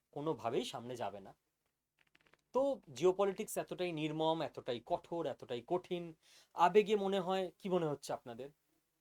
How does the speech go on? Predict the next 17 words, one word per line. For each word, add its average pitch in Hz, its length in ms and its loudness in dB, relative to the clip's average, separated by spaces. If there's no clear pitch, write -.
ইন্ডিয়া 185 300 2
এক্ষুনি 196 400 0
চলে 185 220 4
যাক, 170 220 4
সমস্ত 175 400 -4
এয়ারফোর্স, 165 560 0
আর্মি, 156 260 -2
নেভি 151 260 -4
নিয়ে 147 260 -4
বালুচিস্তান 160 500 -2
লিবারেশন 147 420 -4
আর্মির 143 280 -2
পাশে 135 260 -6
দাঁড়াক, 131 400 -2
ওটা 135 160 -2
আবেগ। 113 260 -2
প্র্যাকটিক্যাল 156 600 -4